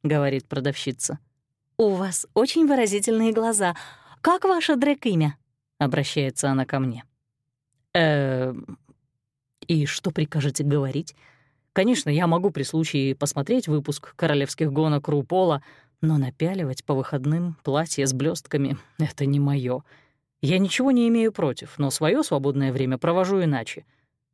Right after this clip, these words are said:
Это самый правильный ответ. А сейчас я стою с открытым ртом и мычу.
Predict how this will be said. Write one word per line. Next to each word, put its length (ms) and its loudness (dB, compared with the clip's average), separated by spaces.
Это 260 2
самый 320 -2
правильный 500 0
ответ. 320 -4
А 120 2
сейчас 340 0
я 100 2
стою 320 2
с 80 -4
открытым 480 0
ртом 360 0
и 100 4
мычу. 420 0